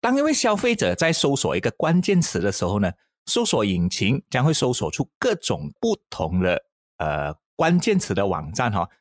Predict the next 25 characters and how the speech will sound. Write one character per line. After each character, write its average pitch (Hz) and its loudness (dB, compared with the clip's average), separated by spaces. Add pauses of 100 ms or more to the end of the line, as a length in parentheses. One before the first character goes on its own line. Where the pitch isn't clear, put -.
(120)
呈 110 2
现 196 2
在 190 2
我 104 -2
们 80 -2
的 92 0
眼 73 -8
前。 - -6 (400)
那 156 2
么 165 2
在 160 2
搜 202 0
索 - -2
结 - -4
果 - -4
上， 117 -4
页 135 0
面 139 2
的 - 0
排 95 -2
名 98 2
呢， 104 2
越 175 -2
靠 170 -2
前， 87 -2